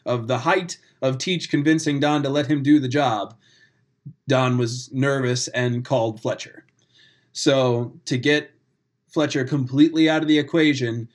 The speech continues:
Teach hits him and just wants to get the job done without Fletcher in the equation at all and then deal with the ramifications later. But then Bob keeps coming back. So Teach kinda plays this really aggressive role, guides him into making mistakes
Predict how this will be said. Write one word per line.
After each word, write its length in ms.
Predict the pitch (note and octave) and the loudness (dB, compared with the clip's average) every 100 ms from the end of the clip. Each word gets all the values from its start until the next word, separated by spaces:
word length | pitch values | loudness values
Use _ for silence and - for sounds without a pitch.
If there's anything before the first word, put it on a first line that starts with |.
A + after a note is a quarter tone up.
| _ _ | _ _
Teach 320 | - C3+ C3+ - | -6 -2 -2 -2
hits 260 | G#3 G3+ | -6 -4
him 200 | - A#2+ | -4 -2
and 220 | A#2+ A#2+ A#2 | -4 -4 -4
just 220 | C3 B2+ | -6 -4
wants 280 | C3 B2+ - | -4 -4 -4
to 440 | B2+ A#2 A2+ A2 _ _ _ _ _ _ _ - | 0 0 0 -4 _ _ _ _ _ _ _ -4
get 180 | B2+ D3 | -2 0
the 60 | D3 | 0
job 280 | C#3+ C#3 | 0 0
done 260 | C3+ C3+ C3 | 0 0 0
without 380 | A#2+ C3 C3+ C3+ | -2 0 0 0
Fletcher 300 | C3+ B2 B2+ | -4 -2 -2
in 120 | A#2+ | -2
the 80 | A#2+ | -2
equation 440 | A2 B2+ A#2 A2+ | -4 -4 -4 -4
at 100 | A#2 | -4
all 380 | A#2+ G#2+ G#2 G#2 _ - | 0 0 -2 -6 _ -10
and 140 | A2+ | -8
then 140 | A2 | -6
deal 160 | A2+ B2+ | -2 0
with 100 | B2 | 0
the 80 | C3 | 0
ramifications 760 | B2 A#2 G#2+ A#2 D#3+ E3+ G#2+ G2 | -2 -4 -8 -8 -6 -6 -8 -8
later. 340 | A#2 F2+ F#2+ _ - | -8 -10 -16 _ -12
But 120 | G#2+ | -8
then 140 | A2 | -8
Bob 300 | G#2+ C3+ D3 | -6 -4 -6
keeps 240 | C#3 B2+ - | -4 -6 -6
coming 300 | B2 A2+ G#2 | -8 -8 -6
back. 420 | C3 B2+ F#2+ - _ _ | -4 -4 -8 -18 _ _
So 220 | - C3+ B2 | -6 -2 -2
Teach 340 | D#3 D3+ - | 0 -2 0
kinda 380 | C#3 B2+ A#2 A2 _ _ _ | -2 0 -2 -6 _ _ _
plays 280 | - D3+ D3 | 2 2 4
this 180 | C3 D3+ | 0 2
really 220 | D3 C3+ | 2 2
aggressive 600 | A#2 B2+ D3 C#3+ C3 A#2 | -2 -2 -2 0 -4 0
role, 520 | C#3+ D#3+ C3 B2+ B2+ A#2+ | 2 2 2 0 -2 -8
guides 440 | A2+ B2 D#3 D3+ D3+ | -2 2 2 2 0
him 140 | C#3+ | 0
into 340 | C#3+ D3 C#3+ | 0 -2 -2
making 340 | C3 C#3+ C#3 C3 | 0 -2 -2 -4
mistakes 680 | A#2+ - D3+ B2 B2 - - | -4 -4 -2 -2 -4 -10 -12